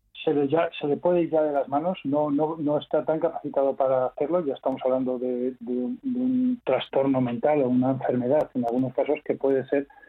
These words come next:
que hay que derivarlo a un psicólogo clínico. Lo que pasa es que el psicólogo deportivo está ahí para prevenir que pase eso, que no llegue tan lejos.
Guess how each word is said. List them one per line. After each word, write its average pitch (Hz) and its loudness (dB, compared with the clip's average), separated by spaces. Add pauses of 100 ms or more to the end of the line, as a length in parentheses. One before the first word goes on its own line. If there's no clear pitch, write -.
(240)
que 147 2
hay 135 0
que 151 2
derivarlo 143 2 (160)
a 139 0
un 143 -2
psicólogo 139 -2
clínico. 165 0 (460)
Lo 143 2
que 160 2
pasa 175 0
es 202 0
que 196 2
el 185 -2
psicólogo 180 0
deportivo 165 0 (360)
está 135 -2
ahí 170 4
para 156 2
prevenir 160 0
que 139 -4
pase 135 -2
eso, - -12 (140)
que 147 2
no 165 4
llegue 156 4
tan 131 -2
lejos. - -2